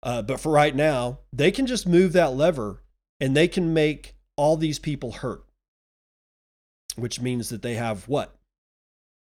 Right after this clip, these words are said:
They have political influence over Washington, D C and the European Union. I'm just saying. So I ex-, fully expect opec plus to cut production again.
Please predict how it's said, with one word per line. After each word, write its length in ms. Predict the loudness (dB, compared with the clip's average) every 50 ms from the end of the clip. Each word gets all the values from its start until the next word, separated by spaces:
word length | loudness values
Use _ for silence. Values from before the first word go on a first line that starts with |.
| _ _ _ -10
They 80 | -8
have 200 | -6 -8 -8 -8
political 480 | -8 -6 -6 -6 -6 -6 -8 -8 -6 -4
influence 800 | -2 -2 -4 -4 -6 -8 -8 -8 -8 -8 -8 -10 -10 -12 -16 -20 _ _ _ _ _
over 220 | -10 -8 -6 -6
Washington, 600 | -4 -4 -4 -4 -6 -6 -10 -12 -12 -10 -12 -12
D 200 | -10 -10 -10 -10
C 560 | -8 -4 0 2 2 2 2 -2 -6 -10 -12 -14 _ _ _ _ _ _ _ -8
and 160 | -6 -6 -4
the 60 | -4
European 600 | -4 -4 -4 -4 -6 -6 -6 -8 -6 -6 -6 -6
Union. 440 | -6 -6 -6 -6 -8 -10 -12 -16 _ _ _ _ _ _ _ _ _ _ _ _ _ _ _ _ _ _ _ _ _ _ _ _ _ _ _ _ -16 -14
I'm 100 | -12 -8
just 220 | -6 -4 -4 -2 -4 -4
saying. 400 | -4 -4 -6 -6 -6 -8 -12 -14 _ _ _ _ _ _ _ _ _ _ _ _ _ _ _ _ _ -6
So 320 | 0 0 2 0 0 -2 -2
I 200 | 2 4 4 4
ex-, 200 | 4 2 -4 -10
fully 400 | -6 0 2 2 4 4 2 0
expect 580 | 0 -2 -6 -6 -2 -2 -2 -2 -2 -8 -8 -6
opec 480 | -4 -4 -4 -4 -6 -6 -6 -8 -12
plus 440 | -10 -8 -6 -6 -4 -6 -6 -8 -8
to 120 | -8 -10 -8
cut 260 | -6 -8 -8 -8 -10
production 480 | -12 -10 -10 -10 -10 -10 -10 -12 -10
again. 440 | -12 -10 -10 -8 -8 -8 -8 -10 -12